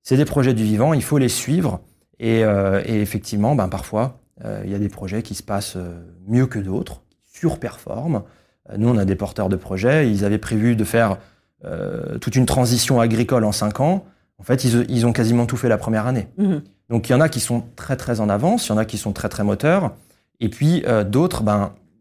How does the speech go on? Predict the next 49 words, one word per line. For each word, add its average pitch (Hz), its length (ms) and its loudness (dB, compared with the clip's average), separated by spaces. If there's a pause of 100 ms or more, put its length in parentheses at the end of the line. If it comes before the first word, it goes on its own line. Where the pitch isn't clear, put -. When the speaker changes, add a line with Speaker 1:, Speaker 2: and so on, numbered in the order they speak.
(100)
Speaker 1:
pour 113 160 -8
lesquels 147 240 2
il 139 80 2
va 120 80 2
y 117 40 2
avoir 113 220 2
des 107 160 0
aléas. 107 420 0
Parfois, 123 280 -4
c'est 117 120 -4
simplement 113 380 -2
des 107 80 2
parcours 101 320 -8
de 107 80 0
vie 110 220 -2
qui - 100 -18
changent 107 240 -8
en 104 80 -4
cours 104 160 -6
de 107 60 0
route. 135 320 -2 (320)
Et 98 220 -6
ça, 107 420 0
euh, 95 160 -4 (260)
on 95 60 -20
peut 92 120 -20
rien 92 220 -20
y 90 60 -20
faire. - 160 -20 (600)
Speaker 2:
<laughs> - 400 -4
Speaker 1:
Et 101 360 4
donc, 104 200 0
il 95 60 -8
faut 117 100 0
les 117 80 6
soutenir, 117 460 2
il 107 60 0
faut - 120 -2
les 104 200 2
aider. 117 400 2
Et 98 40 0
donc, 101 240 -2
euh, 95 160 2 (640)
notre 95 220 0
plateforme, 117 400 2
elle 98 80 4
a 92 60 0
justement, 104 560 0
euh, 90 60 -4